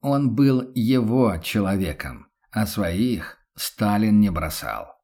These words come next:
Очень немногие представляли, какой нечеловеческий объем работы пришлось выполнить Ежову за этих два года,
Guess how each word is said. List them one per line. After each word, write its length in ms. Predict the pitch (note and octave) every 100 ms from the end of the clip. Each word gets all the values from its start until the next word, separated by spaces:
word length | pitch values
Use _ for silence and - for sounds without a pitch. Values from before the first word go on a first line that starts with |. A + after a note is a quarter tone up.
| _ _
Очень 380 | C3+ C3+ D3+ D3+
немногие 540 | D3+ D3+ C3+ G#2+ G#2+ G2
представляли, 920 | G#2 G2 - A2+ B2 C3+ G2 E2 _ _ -
какой 280 | G#2+ B2
нечеловеческий 1040 | A#2 B2+ C#3+ D#3+ D3 D3 C#3+ A2+ G#2 B2 A#2
объем 320 | B2 A#2 G#2+
работы 400 | A2+ C3+ C3 G#2
пришлось 560 | - A2+ A2 C3 B2+
выполнить 540 | A#2+ B2+ A#2 A2 G2+ G2+
Ежову 480 | A2 G2+ C#3+ A2 F#2+
за 160 | A2+
этих 260 | A2+ A2+ F#2+
два 200 | A2 G#2
года, 380 | F2+ C#2+ C2